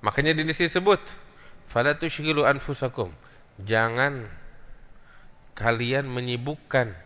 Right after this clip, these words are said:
diri kalian untuk mencaci maki mereka,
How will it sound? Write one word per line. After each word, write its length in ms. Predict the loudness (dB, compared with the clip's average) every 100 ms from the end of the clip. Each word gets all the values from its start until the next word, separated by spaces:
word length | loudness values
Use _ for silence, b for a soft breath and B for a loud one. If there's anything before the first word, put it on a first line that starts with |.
| -8
diri 400 | -2 0 -2 0
kalian 720 | 0 0 0 -2 -2 -8 -16 -20 b b b b -20 -20 -20 -20 _
untuk 320 | -8 -6 -4
mencaci 320 | -2 -2 -2 0
maki 320 | 0 0 -2
mereka, 480 | 2 0 0 -4